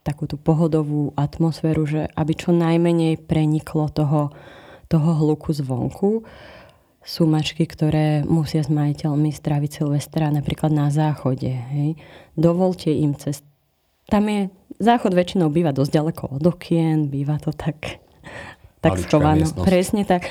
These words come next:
Speaker 1: Práve tá maličká
Speaker 2: Mhm.
Speaker 1: miestnosť im evokuje, že sú niekde schované.
Speaker 2: Mhm.
Speaker 1: Dovolte im na ten, na ten Silvester ísť sa schovať do skrine, keď chcú. Tam je, tam je to zase odhlučnené, je tam tma, majú tam pocit, že zase nikto ich tam neuvidí.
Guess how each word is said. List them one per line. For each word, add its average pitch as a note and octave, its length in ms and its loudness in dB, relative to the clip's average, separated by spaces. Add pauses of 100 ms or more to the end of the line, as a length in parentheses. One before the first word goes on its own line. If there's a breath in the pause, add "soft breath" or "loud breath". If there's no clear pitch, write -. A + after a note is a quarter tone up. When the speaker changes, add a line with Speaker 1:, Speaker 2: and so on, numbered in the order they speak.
(300 loud breath)
Speaker 1:
Práve A#3 320 2
tá A#3+ 120 0
maličká G#3 440 0
Speaker 2:
Mhm. G3+ 80 2
Speaker 1:
miestnosť F#3+ 460 0
im F3+ 140 2 (300)
evokuje, F3+ 460 0
že E3+ 100 0
sú - 120 -2
niekde F#3+ 260 0
schované. D#3+ 600 -2 (140 loud breath)
Speaker 2:
Mhm. E2+ 220 -10 (140 loud breath)
Speaker 1:
Dovolte F3 520 0
im D3+ 180 2
na D#3 160 0
ten, D3+ 580 0
na E3 180 0
ten D#3+ 160 0
Silvester D#3 500 -4
ísť E3+ 200 -4
sa E3+ 120 -2
schovať E3 280 0
do D3 100 2
skrine, C#3 400 -2
keď C#3 260 -4
chcú. C3 340 -4 (840 loud breath)
Tam E3 240 4
je, C#3+ 220 0 (480)
tam F#3 180 2
je F#3 100 2
to F#3 100 0
zase F#3 260 2
odhlučnené, D3 920 0
je D#3+ 100 0
tam F3+ 200 2
tma, D#3 540 0 (340 loud breath)
majú D#3+ 280 2
tam D#3 160 -2
pocit, D3+ 280 -2
že D3 140 0 (420)
zase D3+ 520 -6
nikto E3 280 0
ich D#3+ 140 -2
tam D3+ 160 0
neuvidí. C3 720 -2